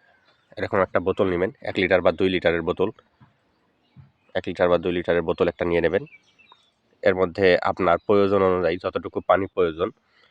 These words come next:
ততটুকু পানি আপনি নিয়ে নেবেন। আমার এখানে বারো শতাংশ জমিতে আমার প্রায় এক লিটারের মতো পানি লাগে,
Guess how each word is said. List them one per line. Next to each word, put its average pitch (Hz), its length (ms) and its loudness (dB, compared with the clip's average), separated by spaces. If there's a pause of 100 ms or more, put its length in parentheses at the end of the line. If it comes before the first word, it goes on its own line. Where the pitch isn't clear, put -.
(160)
ততটুকু 101 400 -2
পানি 92 320 2
আপনি 90 200 -2
নিয়ে 87 160 0
নেবেন। 90 240 0 (760)
আমার 98 260 0
এখানে 95 480 0 (500)
বারো 87 240 2
শতাংশ 98 380 -4
জমিতে 92 440 -2 (100)
আমার 90 180 0 (100)
প্রায় 104 260 0
এক 101 120 -2
লিটারের 87 320 0
মতো 85 200 -4
পানি 85 240 -2
লাগে, 82 240 -2